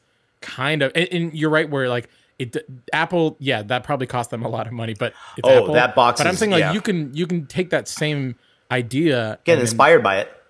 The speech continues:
Speaker 1: Yeah, exactly. Again,
Speaker 2: Yeah.
Speaker 1: think about reveal. Think about, like, you don't just wanna open a box and it's just kind of in there. Think
Speaker 2: One of
Speaker 1: about how p-, someone opened. I mean, <laughs> you look at YouTube, like, people,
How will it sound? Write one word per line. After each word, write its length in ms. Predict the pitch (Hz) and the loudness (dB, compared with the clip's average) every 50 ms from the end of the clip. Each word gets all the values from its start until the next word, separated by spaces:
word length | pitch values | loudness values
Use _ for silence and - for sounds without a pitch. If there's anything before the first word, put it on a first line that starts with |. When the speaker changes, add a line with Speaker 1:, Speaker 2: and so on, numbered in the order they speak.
| _ _ _ | _ _ _
Speaker 1:
Yeah, 300 | - 160 180 247 285 233 135 | -8 0 2 2 2 2 0
exactly. 540 | 135 131 160 233 254 - - 131 101 104 - | -2 -2 0 0 -2 -2 -4 -8 -8 -8 -2
Again, 200 | 175 185 143 104 | -2 0 0 0
Speaker 2:
Yeah. 80 | 196 | -2
Speaker 1:
think 200 | 175 175 180 - | -2 -4 -4 0
about 200 | 175 185 175 156 151 | 0 0 0 2 2
reveal. 420 | 147 131 120 139 170 143 - - | 0 0 0 0 0 0 0 -2
Think 160 | - 139 139 | -4 -8 -8
about, 200 | 120 135 127 113 | -4 -4 -4 -4
like, 180 | 117 113 - 127 | -4 -8 -8 -10
you 80 | 123 | -6
don't 240 | 113 156 160 160 151 | -4 -4 -4 -4 -4
just 160 | 160 156 - | -8 -8 -6
wanna 160 | 156 143 131 120 | -6 -6 -4 -4
open 260 | 123 120 135 123 123 | -4 -4 -4 -6 -6
a 60 | 113 | -6
box 360 | 104 - 117 113 110 - - | -4 -2 -4 -4 -4 -6 -8
and 100 | 113 104 | -8 -8
it's 120 | 104 101 - | -8 -10 -10
just 200 | 113 107 - - | -12 -14 -12 -12
kind 160 | - 107 110 | -12 -12 -12
of 100 | 98 - - | -12 -10 -10
in 140 | 117 110 101 | -10 -10 -10
there. 280 | 98 - 131 151 156 - | -10 -12 -12 -14 -14 -16
Think 340 | - - - - - 104 123 | -18 -20 -20 -12 2 4 4
Speaker 2:
One 100 | 135 156 | 6 6
of 80 | 151 127 | 6 4
Speaker 1:
about 100 | 117 - | 2 -4
how 460 | 131 127 127 131 131 131 131 127 120 _ _ _ _ _ _ - - _ _ | -2 -2 0 2 2 2 0 0 -2 _ _ _ _ _ _ -20 -20 _ _
p-, 80 | - - | -16 -8
someone 300 | - 139 127 123 123 - - | -6 -6 -4 -4 -6 -6 -4
opened. 280 | 123 127 - 127 117 123 | -6 -4 -4 -4 -4 -4
I 40 | |
mean, 160 | 127 131 123 - _ _ _ _ _ | -4 -4 -6 -8 _ _ _ _ _
<laughs> 240 | _ _ _ - - | _ _ _ -12 -6
you 140 | 180 175 | -4 -2
look 160 | 165 165 - 185 | -2 -2 -2 -4
at 80 | 151 | -4
YouTube, 400 | 139 165 196 190 - 180 170 151 | -2 -2 -4 -2 -2 -4 -2 -2
like, 140 | 151 147 143 | -2 -4 -2
people, 440 | - 190 160 202 185 185 175 147 | -4 -6 -2 0 -2 -2 -2 -4